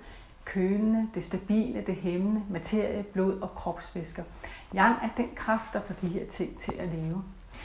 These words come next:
Når yin og yang er i balance, det vil sige, når energi og materie er i harmoni, så har vi det godt. Når der er mangel på yin, får vi automatisk for meget yang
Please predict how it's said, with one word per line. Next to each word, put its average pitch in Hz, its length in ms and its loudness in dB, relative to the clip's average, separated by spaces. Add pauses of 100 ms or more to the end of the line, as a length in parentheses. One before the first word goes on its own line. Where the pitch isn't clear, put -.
(240)
Når 190 80 4
yin 220 440 6
og 226 140 2
yang 180 260 0
er 196 40 -4
i 190 100 -2
balance, 170 440 -2
det 208 100 0
vil 180 80 -2
sige, 190 240 0
når 190 80 0
energi 190 540 2
og 202 60 -2
materie 190 380 0
er 175 240 0
i - 20 -4
harmoni, 180 540 2 (280)
så - 120 -6
har - 240 -4
vi 185 60 -4
det 175 120 -4
godt. - 320 -8 (540)
Når 185 80 -2
der 196 120 -2
er 185 220 -4 (120)
mangel 269 320 0
på 269 80 -2
yin, 240 240 6 (240)
får 175 160 2
vi 175 80 -4
automatisk 180 680 -2
for - 120 -6
meget 165 360 -4
yang 254 260 4